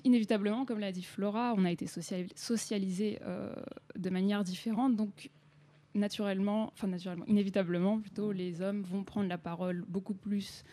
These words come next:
sans même s'en rendre compte, dans les, les, les milieux militants. Donc c'est un vrai problème. Et la non-mixité, selon moi, euh, résout ce problème, puisque c'est un, un outil qui fonctionne très bien,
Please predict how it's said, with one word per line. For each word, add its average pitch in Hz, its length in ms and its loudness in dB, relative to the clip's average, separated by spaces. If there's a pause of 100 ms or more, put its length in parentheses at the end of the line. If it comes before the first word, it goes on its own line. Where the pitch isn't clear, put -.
(160)
sans - 220 0
même 214 160 4
s'en 202 160 -2
rendre 185 300 -2
compte, 214 260 2
dans 196 160 0
les, 175 440 -2
les, 175 440 -8 (300)
les 190 140 0
milieux 180 220 2
militants. 185 440 -2 (680)
Donc 202 100 0
c'est 214 120 -2
un 196 140 0
vrai 185 180 -6
problème. 233 380 0
Et 226 60 2
la 196 100 2
non-mixité, 226 720 2 (520)
selon 208 340 0
moi, 196 420 0
euh, 190 240 -2
résout 208 300 2
ce 220 120 -6
problème, 196 380 -2
puisque 202 240 -6
c'est 190 160 -8
un, 185 80 -4
un 180 360 0
outil 220 220 0
qui 226 80 -6
fonctionne 208 420 -4
très - 200 -6
bien, 208 260 -2